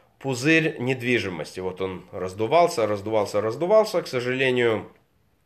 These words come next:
вот так оно действует. Э, э, экономисты,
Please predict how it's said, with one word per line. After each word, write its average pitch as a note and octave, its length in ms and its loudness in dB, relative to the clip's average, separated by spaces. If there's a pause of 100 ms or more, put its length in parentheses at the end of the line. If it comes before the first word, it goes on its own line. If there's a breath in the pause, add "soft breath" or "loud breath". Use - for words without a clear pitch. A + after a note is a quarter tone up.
(600)
вот G2+ 280 -8
так G#2 240 0
оно G2+ 220 -2
действует. A2 640 -4
Э, F2+ 260 -2 (840 soft breath)
э, F#2 480 -6 (180)
экономисты, G#2+ 1120 -2